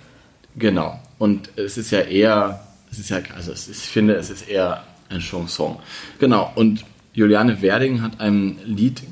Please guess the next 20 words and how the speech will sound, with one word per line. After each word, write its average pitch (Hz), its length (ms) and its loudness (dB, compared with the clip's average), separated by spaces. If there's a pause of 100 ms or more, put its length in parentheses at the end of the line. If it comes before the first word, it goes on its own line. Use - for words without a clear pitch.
(100)
gesungen, 113 640 4
was 104 240 -4
eigentlich 113 380 -2 (260)
eher 117 260 2
unbekannt 131 640 0
ist, 139 280 -6
ähm, 101 400 0
von 113 280 2
ihr. 135 340 2 (840)
Und 107 140 2
das 104 160 -2
heißt 110 240 0
nämlich 110 200 4
Der 98 100 4
letzte 104 340 0
Kranich 110 500 0
vom 95 220 -4
Angerburger 98 600 2
Moor. 85 440 2 (440)
Und 101 360 2